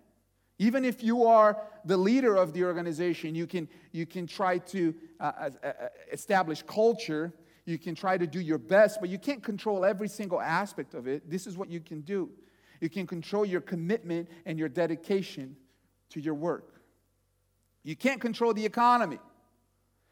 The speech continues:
but you can live on a budget. You can't control your spouse. And that's all I'm gonna say about that.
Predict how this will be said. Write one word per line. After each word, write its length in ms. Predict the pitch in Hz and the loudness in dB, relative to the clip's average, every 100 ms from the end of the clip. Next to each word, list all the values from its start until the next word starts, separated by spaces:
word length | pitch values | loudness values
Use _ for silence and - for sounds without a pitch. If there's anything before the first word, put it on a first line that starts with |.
| _ - | _ -6
but 100 | 147 | -2
you 120 | 156 | -2
can 540 | - 233 226 175 156 - _ _ _ _ | 0 2 2 0 -4 -14 _ _ _ _
live 220 | 156 180 185 | 0 0 2
on 100 | 190 | 0
a 60 | |
budget. 440 | 170 240 214 151 - - _ _ _ _ _ _ _ _ _ _ _ - | 6 6 4 -2 -8 -18 _ _ _ _ _ _ _ _ _ _ _ -2
You 140 | 208 | -2
can't 300 | - 285 262 | 2 2 2
control 360 | 247 196 247 247 | -4 0 2 4
your 100 | 233 | 2
spouse. 680 | 240 262 262 208 - - - _ _ _ _ _ _ _ _ _ _ _ _ _ _ _ _ _ _ _ | 4 8 8 6 0 -18 -20 _ _ _ _ _ _ _ _ _ _ _ _ _ _ _ _ _ _ _
And 80 | 135 | -12
that's 120 | 143 | -4
all 180 | 175 196 | 0 0
I'm 80 | 233 | 0
gonna 160 | 220 220 | -2 0
say 200 | 233 226 | 4 4
about 320 | 208 185 180 | 4 0 -2
that. 260 | 120 - | -8 -10